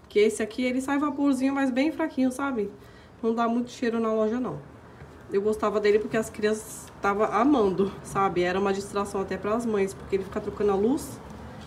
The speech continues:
Aí agora ele tá aqui de enfeite, ó. Depois eu troco, depois eu tiro ele daí.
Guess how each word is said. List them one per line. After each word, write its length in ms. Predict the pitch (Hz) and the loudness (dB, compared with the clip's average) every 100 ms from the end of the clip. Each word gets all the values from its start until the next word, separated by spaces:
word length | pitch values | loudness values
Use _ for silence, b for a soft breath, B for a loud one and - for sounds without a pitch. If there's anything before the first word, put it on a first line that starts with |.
| - - | -4 0
Aí 120 | 185 | 0
agora 220 | 196 214 220 | 0 -2 -2
ele 80 | |
tá 80 | 220 | -4
aqui 140 | 240 240 | -2 -2
de 140 | 226 | -2
enfeite, 380 | 240 175 220 - | -4 -8 -8 -8
ó. 40 | - - - - - - - | -8 -8 -14 -18 -20 -20 -12
Depois 220 | - 190 | -6 -4
eu 60 | 196 | -4
troco, 380 | 160 175 220 226 | -6 -6 -8 -14
depois 200 | - - | -12 -6
eu 80 | 190 | -6
tiro 180 | 190 180 | -6 -8
ele 120 | 180 | -6
daí. 360 | 175 165 160 | -4 -4 -4